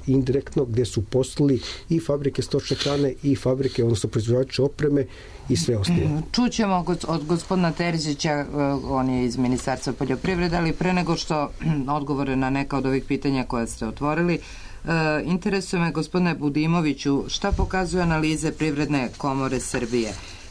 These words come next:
Speaker 2: Naime, ima mišljenja da je Srbija nekada živela od debelih svinja, debelih volova i, na primer, suvih šljiva, a da sada stočari čekaju da vide za koga će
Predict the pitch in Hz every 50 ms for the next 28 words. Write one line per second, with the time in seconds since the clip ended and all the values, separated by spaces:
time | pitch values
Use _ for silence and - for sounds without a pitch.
0 | - - 151 160 165 170 170 170 175 180 185 175 180 185 190 - - 165 185 175
1 | 160 147 143 139 139 - - 165 165 160 180 170 160 160 160 - 180 160 147 143
2 | 139 135 131 143 147 147 160 170 165 151 120 120 117 131 131 139 135 170 165 160
3 | 156 147 - - - 120 123 120 120 123 135 151 156 160 156 - 113 131 139 139
4 | 131 156 165 151 120 - - 123 120 120 127 139 147 151 151 147 143 - - -
5 | - 139 143 135 117 113 135 135 113 - 139 139 139 143 139 - - 160 147 143
6 | 147 139 - - - 156 147 117 92 92 85 87 - - - - - - - -
7 | 120 120 113 120 117 - 185 180 180 185 - - - 185 196 - - 185 156 156
8 | 143 - - 175 180 175 - 156 143 135 123 117 127 123 123 147 160 165 180 175
9 | 147 135 139 123 - 190 196 175 165 151 - - 139 120 110